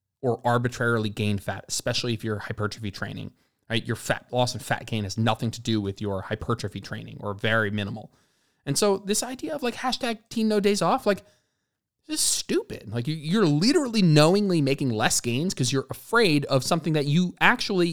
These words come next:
if you were to confront it logically, you know it makes no sense. Like,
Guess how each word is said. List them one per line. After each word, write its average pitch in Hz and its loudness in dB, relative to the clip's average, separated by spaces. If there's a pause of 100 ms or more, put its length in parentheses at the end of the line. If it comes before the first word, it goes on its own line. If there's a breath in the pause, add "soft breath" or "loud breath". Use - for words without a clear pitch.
if - -4
you 180 2
were 180 2
to - -8
confront 170 0
it - -8
logically, 143 -4
you 156 0
know 196 6
it - 0
makes 143 0
no 135 0
sense. - -4 (320 soft breath)
Like, 147 0